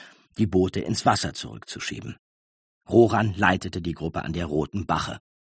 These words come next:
Sie sangen im Chor, während er und sein Trupp sich gegen die riesige Barke stemmten.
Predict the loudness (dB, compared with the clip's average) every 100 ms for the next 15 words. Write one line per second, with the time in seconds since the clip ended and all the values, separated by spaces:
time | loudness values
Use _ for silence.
0 | _ -4 0 4 4 2 -2 -6 -10 -10
1 | 0 2 2 -2 -20 -20 _ -4 0 0
2 | -2 0 0 0 -4 -2 -2 -2 -2 -2
3 | -4 -6 -4 -2 -2 -2 -2 -2 -2 -2
4 | -4 -2 -4 -4 -6 -8 -8 -12 -14 -18